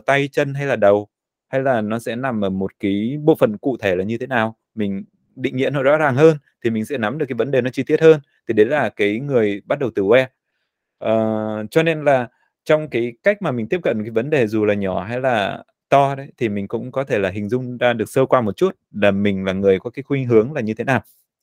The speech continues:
Là người về khuynh hướng về where, người khuynh hướng về why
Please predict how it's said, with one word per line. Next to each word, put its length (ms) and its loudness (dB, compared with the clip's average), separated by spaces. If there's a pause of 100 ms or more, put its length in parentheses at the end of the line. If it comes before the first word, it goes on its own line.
(460)
Là 220 2
người 360 2
về 340 2
khuynh 180 -4
hướng 160 -2
về 100 0
where, 340 4 (380)
người 160 -2
khuynh 180 -8
hướng 140 -6
về 100 -2
why 400 0